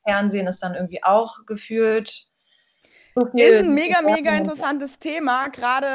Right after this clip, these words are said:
Speaker 2: ähm, ob Minimi-, Minimalismus wirklich beim Kleiderschrank ausmisten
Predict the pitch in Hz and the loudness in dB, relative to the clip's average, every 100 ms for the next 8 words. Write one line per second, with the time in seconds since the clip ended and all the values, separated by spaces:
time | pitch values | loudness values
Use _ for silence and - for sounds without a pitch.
0 | 262 220 240 233 233 233 220 _ _ 254 | -4 -4 -6 -6 -8 -10 -12 _ _ -6
1 | 269 262 262 254 277 - 254 277 240 285 | -6 -6 -4 -4 -6 -6 -4 -2 -2 -4
2 | 302 277 233 254 269 285 269 240 226 226 | -6 -6 -6 -8 -6 -10 -8 -8 -4 -4
3 | 269 269 233 202 262 254 226 - | -4 -6 -10 -8 -8 -8 -10 -14